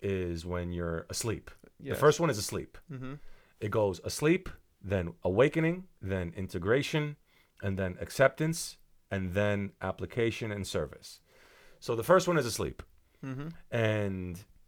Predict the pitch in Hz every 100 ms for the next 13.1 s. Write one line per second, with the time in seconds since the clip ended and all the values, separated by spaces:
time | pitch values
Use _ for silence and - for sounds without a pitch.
0 | _ - 113 147 160 151 143 123 123 113
1 | 107 - 107 101 98 - 139 - 90 98
2 | 107 110 120 123 131 - 104 104 98 87
3 | 80 78 - - - 113 101 98 - 98
4 | 85 82 82 73 - 92 113 _ _ -
5 | 123 - _ 104 107 98 95 98 127 104
6 | 76 - - - - 101 92 - - 139
7 | 104 76 85 98 - - - _ _ -
8 | 117 110 165 170 165 170 160 - 113 110
9 | 104 98 - 104 120 160 - - 135 143
10 | - - 82 78 71 73 92 - _ _
11 | _ _ _ - - 117 117 113 104 139
12 | 131 113 117 120 117 113 110 95 101 87
13 | 71